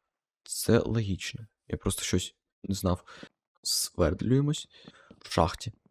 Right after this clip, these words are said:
Бо я розумію, що в мене мало вугілля. Ні. Мінус. Ще один темний дуб. Так, кушати. Я хочу вже більш зручну їжу, а не ось ці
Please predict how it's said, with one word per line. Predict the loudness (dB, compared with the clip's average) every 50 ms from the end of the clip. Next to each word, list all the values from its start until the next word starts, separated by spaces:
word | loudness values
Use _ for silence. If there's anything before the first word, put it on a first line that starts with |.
| -20 -20 _ _ _ _ _ _
Бо | 4 6 6
я | 8
розумію, | 8 6 6 4 4
що | 4 4 2
в | 4
мене | 4 4
мало | 6 6 4 4
вугілля. | 2 0 -2 -2 -2 -4 -6 -10 _ _ _ _ _ -20 -20 _ _ _ _ _ _
Ні. | -2 0 2 2 2 2 0 -2 -4 -6 _ _ _ _ _ _
Мінус. | 2 2 2 2 0 -6 -10 _ _ _ _ _ _ _ _ _ _
Ще | -10 -8 -4 0 0
один | 0 0 0 0 2
темний | 4 4 4 4 4
дуб. | 2 0 -2 -4 -10 -16 _ _ _ _ _ _
Так, | -20 -20 -12
кушати. | -12 -10 -8 -6 -8 -4 -2 -2 -2 -2 _ _ _ _ _ -20 -20 _ _ _ _ _ _ -6
Я | -4
хочу | -2 2 2 4
вже | 4 4
більш | 2 0 -2 -2 0
зручну | 0 0 0 0 4 4 4 4 4 0 _ _
їжу, | -4 2 4 4 4 4 2 2 0 -2 _
а | -2 2 4
не | 4 4 4 4
ось | 2 0 0 -2 0
ці | 2 4 2 2